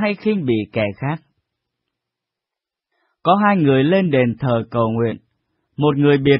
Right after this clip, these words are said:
phái, một người thu thuế. Người biệt phái đứng thẳng cầu nguyện rằng: "Lạy Chúa, tôi cảm tạ Chúa, vì tôi không như các người khác, tham lam bất công ngoại tình,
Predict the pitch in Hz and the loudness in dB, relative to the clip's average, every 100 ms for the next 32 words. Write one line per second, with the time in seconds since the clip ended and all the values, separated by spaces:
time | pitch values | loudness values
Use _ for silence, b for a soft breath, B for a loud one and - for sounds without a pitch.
0 | - 131 135 214 - _ - 135 127 127 | 0 -2 -2 -4 -14 _ -4 -2 0 0
1 | 127 123 185 180 - 139 156 - _ _ | 0 -2 -4 -4 -4 -6 -6 -10 _ _
2 | _ _ _ _ _ _ _ _ - 160 | _ _ _ _ _ _ _ _ -4 -2
3 | 151 156 139 151 147 170 196 220 147 117 | 2 0 0 0 0 0 -4 -2 -4 -4
4 | 113 - 135 131 127 127 120 113 117 110 | -8 -6 -2 0 0 0 -2 -2 -4 -4
5 | 110 _ _ _ _ _ _ 120 127 113 | -12 _ _ _ _ _ _ -4 -2 -2
6 | 101 127 135 180 - - 190 185 123 101 | -4 -6 -4 -6 -16 -6 -6 -2 -4 -4
7 | 98 113 107 101 123 131 175 _ _ _ | -4 -4 -4 -6 -8 -8 -10 _ _ _
8 | _ 117 143 147 202 208 - 208 202 202 | _ -2 -2 0 0 -2 -2 -4 -2 -2
9 | 196 208 226 139 127 117 - 160 196 _ | -2 -4 -6 -4 -4 -4 -6 -8 -10 _
10 | _ _ _ _ _ 131 147 151 147 151 | _ _ _ _ _ -6 -4 -2 -2 0
11 | 151 156 175 _ 165 165 151 120 104 98 | -2 -4 -6 _ -6 -4 -2 -2 -4 -6
12 | - 110 | -6 -6